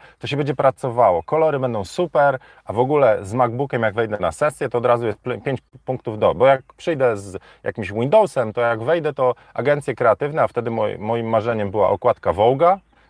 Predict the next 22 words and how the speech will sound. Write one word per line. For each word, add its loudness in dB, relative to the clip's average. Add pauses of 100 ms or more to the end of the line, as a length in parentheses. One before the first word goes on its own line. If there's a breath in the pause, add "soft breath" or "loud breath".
(100)
to -4
jak -2
ja 4
wejdę 0
nie 0
z -6
Maciem, 2
to -6
stwierdzą, -4
że 0
o -2
Jezu, 2
z -20
tym -8
gościem -4
to -6
nie -6
chcemy -8
pracować. -2 (300 soft breath)
Nie -6
pomyślałem, 0
że, 0